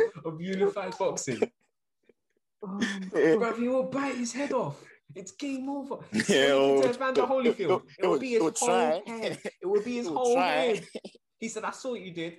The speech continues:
Speaker 1: That was cute. Let me bite your whole head off." It would be <laughs> crazy.
Speaker 3: What's, what's it gonna do when it starts getting them blows to the chin? Huh?
Speaker 1: You think, you think they're gonna phase a gorilla?
Speaker 3: <laughs>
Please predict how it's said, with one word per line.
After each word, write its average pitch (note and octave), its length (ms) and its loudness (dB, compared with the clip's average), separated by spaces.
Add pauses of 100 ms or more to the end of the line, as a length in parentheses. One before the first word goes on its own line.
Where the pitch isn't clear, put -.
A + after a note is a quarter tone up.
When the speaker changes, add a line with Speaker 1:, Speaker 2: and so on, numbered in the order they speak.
(120)
Speaker 1:
That E3 100 -2
was F3+ 140 -4
cute. C3+ 320 -6
Let D3+ 80 -4
me E3 80 -4
bite D#3 260 -4
your D3 120 -2
whole D3 120 -4
head C#3 200 -2
off." - 200 -14 (380)
It D#3 80 -12
would E3+ 140 -6
be A3 180 -4
<laughs> - 120 -8
crazy. B3 260 0
Speaker 3:
What's, D3+ 200 -4
what's C3 140 -8
it D3 60 2
gonna C#3+ 160 2
do B2+ 260 2
when A#2 100 -2
it A2+ 60 -4
starts A2 240 -4
getting G#2+ 220 -6
them G2 140 -10
blows G#2 260 -2
to G#2 80 -8
the F#2 80 -6
chin? E2 240 -12 (320)
Huh? A3+ 140 0 (680)
Speaker 1:
You A2+ 80 -16
think, C3 240 -6
you C3+ 80 -4
think C3+ 200 -6
they're C3+ 120 -2
gonna C3 160 -2
phase C#3 400 -2
a B2+ 100 0
gorilla? C#3 420 0
Speaker 3:
<laughs> - 60 -20